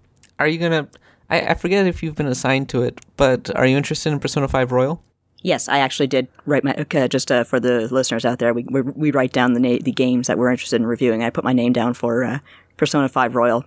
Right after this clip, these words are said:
Speaker 2: <laughs> and I saw you took Final Fantasy Seven Remake, so I'm like, "Oh yeah? Well, I'm taking Persona."
Speaker 1: <laughs>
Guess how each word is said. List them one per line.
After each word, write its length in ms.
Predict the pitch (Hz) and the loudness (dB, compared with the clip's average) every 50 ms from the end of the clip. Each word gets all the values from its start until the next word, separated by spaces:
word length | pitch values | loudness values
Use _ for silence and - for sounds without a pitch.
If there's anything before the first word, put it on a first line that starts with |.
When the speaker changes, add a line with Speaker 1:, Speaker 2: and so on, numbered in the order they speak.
| _ _ | _ _
Speaker 2:
<laughs> 140 | - 165 | -4 0
and 100 | 147 190 | 0 2
I 60 | 185 147 | 2 2
saw 180 | - - - | 0 0 0
you 180 | 147 147 170 - | 0 0 0 0
took 200 | - 196 175 - | 0 -2 -2 -2
Final 180 | - 127 139 | 0 0 0
Fantasy 240 | 143 - - - - - | 0 0 -4 -6 -6 -2
Seven 280 | - 151 139 104 107 | -2 0 0 0 0
Remake, 260 | 120 123 120 - - | 0 0 0 -2 -4
so 80 | - - | -6 -4
I'm 60 | 76 | -2
like, 180 | 107 127 - - - - 170 | -2 -2 -2 -4 -6 -2 -2
"Oh 100 | 160 143 | 0 0
yeah? 240 | 135 143 139 156 196 - - | 2 2 2 0 0 -4 -8
Well, 80 | - - | -8 -4
I'm 140 | - 151 170 | -2 -2 -2
taking 240 | - 165 151 - 147 | -2 -4 -4 -6 -6
Persona." 480 | - - - - - 135 151 - - - - - - - | -6 -8 -8 -6 -4 -4 -4 -6 -8 -10 -10 -8 -6 -4
Speaker 1:
<laughs> 160 | 226 - - | -4 -4 -6